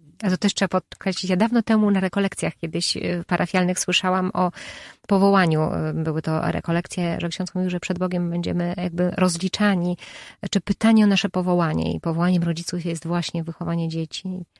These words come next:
E, i to jest najważniejsze. Natomiast, e, też nie-, niedawno czytałam w Gościu Niedzielny, re-, redaktor naczelny ksiądz Marek Gancarczyk mówił, że współcześni rodzice katoliccy, naprawdę wierzący,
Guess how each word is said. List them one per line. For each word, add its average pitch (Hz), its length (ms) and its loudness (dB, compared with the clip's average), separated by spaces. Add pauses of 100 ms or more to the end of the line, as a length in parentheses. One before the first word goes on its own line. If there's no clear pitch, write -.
(540)
E, - 260 -6 (140)
i - 140 -4
to 233 120 2
jest 202 140 2
najważniejsze. 165 640 -2 (260)
Natomiast, 247 340 2
e, 214 120 0
też - 260 0
nie-, 196 280 2
niedawno 233 400 4
czytałam 220 280 2
w 208 40 0
Gościu 208 260 2
Niedzielny, 147 420 0
re-, 165 340 0
redaktor 175 340 0
naczelny 202 320 2
ksiądz 175 240 -2
Marek 202 180 2
Gancarczyk 180 440 0
mówił, 208 220 4
że 196 100 0
współcześni 214 520 0
rodzice 196 420 0
katoliccy, - 760 2
naprawdę 262 460 2
wierzący, 202 580 2